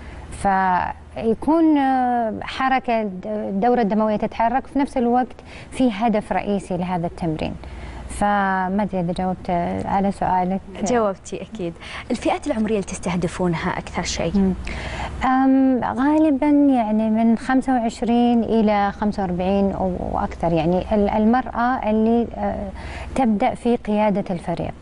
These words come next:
Speaker 1: آه، سواء تيم ليدنج، آه، إدارة قسم، آه،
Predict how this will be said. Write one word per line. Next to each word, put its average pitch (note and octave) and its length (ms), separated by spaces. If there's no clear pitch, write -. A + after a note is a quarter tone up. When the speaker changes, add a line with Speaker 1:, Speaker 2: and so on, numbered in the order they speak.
Speaker 1:
آه، F3 400
سواء G3 800
تيم B3 260
ليدنج، A3+ 640
آه، F3 340
إدارة D#3 320
قسم، A3+ 640
آه، F3+ 640